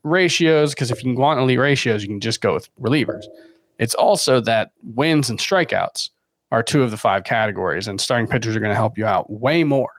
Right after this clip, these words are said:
there than any other type of pitcher. Here, you've only got quality starts. So, you know, because K per nine is actually, that, that'll tend to favor relief pitchers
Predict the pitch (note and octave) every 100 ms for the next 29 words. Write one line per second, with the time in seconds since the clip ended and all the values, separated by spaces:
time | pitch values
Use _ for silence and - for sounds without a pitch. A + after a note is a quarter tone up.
0 | _ _ _ _ _ B2+ B2+ A#2 G#2+ A2
1 | A2 G#2 G2+ G2 G2 - D3 - - E2+
2 | - - _ _ _ _ _ _ _ -
3 | C3+ B3 A#3 D3 C#3 C#3 C3 A#3+ D3 A#2+
4 | - C#3+ - - - G2+ - - - -
5 | _ _ _ _ _ _ _ _ _ _
6 | _ _ _ - - C3+ B2 A#2+ A#2 A2
7 | G#2 G#2 D3 A#2+ A2+ C3 C#3+ - F#3 D3
8 | C#3 F#3 C2+ G2+ C3 - - B2+ A#2+ A2+
9 | G#2 - B2+ B2+ - C3 A#2 A2 F#2+ A#2+
10 | C3 A#2 B2+ D3+ C#3 B2 - C#3 B2+ B2
11 | - A#2+ A2+ G#2+ - - B2 A2 F#2+ A2+
12 | D#3+ - - - D#3 -